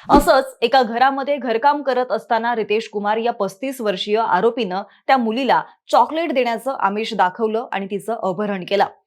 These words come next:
अपहरण केल्यानंतर त्याने त्या मुलीवरती अत्याचार केला आणि नंतर तिचाच गळा दाबून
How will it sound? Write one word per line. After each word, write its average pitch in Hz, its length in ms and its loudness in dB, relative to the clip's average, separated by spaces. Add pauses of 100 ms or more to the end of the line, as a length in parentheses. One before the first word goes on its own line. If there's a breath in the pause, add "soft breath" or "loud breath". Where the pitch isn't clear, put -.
(240 loud breath)
अपहरण 339 400 6
केल्यानंतर 311 600 4
त्याने 240 280 2
त्या 254 140 4
मुलीवरती 233 560 0
अत्याचार 262 600 2
केला 247 240 6 (260 loud breath)
आणि 254 180 2
नंतर 240 400 -2 (140)
तिचाच 247 500 0
गळा 202 220 0
दाबून 196 320 -2